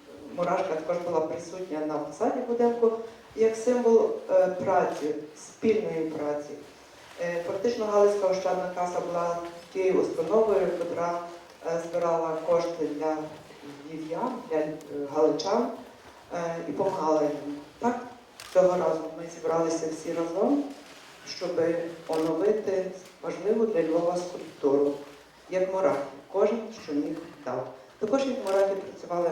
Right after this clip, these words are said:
наші реставратори. І, і коротенький звіт про це розкажу. Леонард Марконі, Леонард Марконі — італієць, котрий приїхав до Львова і створив тут дуже багато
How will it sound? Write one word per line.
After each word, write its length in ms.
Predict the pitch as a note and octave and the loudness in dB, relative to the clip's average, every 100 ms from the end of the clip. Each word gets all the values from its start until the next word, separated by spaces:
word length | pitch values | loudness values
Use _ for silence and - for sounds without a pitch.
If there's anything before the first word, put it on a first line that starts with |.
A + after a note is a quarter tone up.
| D#3 | 0
наші 200 | E3 E3 D3 - | -4 -6 -8 -8
реставратори. 720 | D#3 D3+ - C#3+ C#3 - C3+ - - - - - - | -8 -8 -8 -6 -6 -8 -12 -14 -18 -20 -20 -16 -4
І, 80 | E3+ | -2
і 400 | E3+ - F#3 F3+ | 0 -2 -4 -2
коротенький 600 | F3+ E3+ F#3+ - - - E3 | 0 0 0 0 -4 -12 -12
звіт 240 | F#3 F#3+ - | -8 -8 -6
про 140 | D#3 D3+ | -6 -6
це 340 | - D3+ D3+ D3 - - - - - - D3+ | -6 -2 -2 -4 -14 -20 -20 -20 -20 -12 -10
розкажу. 560 | D#3 - C#3+ C#3+ E3+ | -8 -2 -2 2 4
Леонард 380 | F#3+ A#3 C4 C4 | 6 6 4 2
Марконі, 560 | A3+ A3 - A#3 A3+ F#3 | 2 2 4 4 6 4
Леонард 560 | F3 F3 G3 G3+ - | 2 2 2 0 0
Марконі — 420 | F#3+ F#3 F#3+ F#3+ F#3 E3+ | -2 0 2 2 0 0
італієць, 500 | D#3+ F#3 G#3 G3+ - | 2 4 2 0 -6
котрий 260 | F3+ F#3 F#3 | -4 -2 -2
приїхав 460 | - F#3 F#3 F3 | -2 -2 0 0
до 60 | B3 E3+ | 0 2
Львова 360 | G#3 A#3+ A#3+ - - - | 4 4 2 -2 -10 -8
і 60 | G3+ | -6
створив 340 | - A#3 A#3+ | 0 4 4
тут 220 | A#3 - | 2 0
дуже 220 | G3+ F3 | 2 2
багато 420 | E3 E3 E3+ E3+ | 2 0 0 -2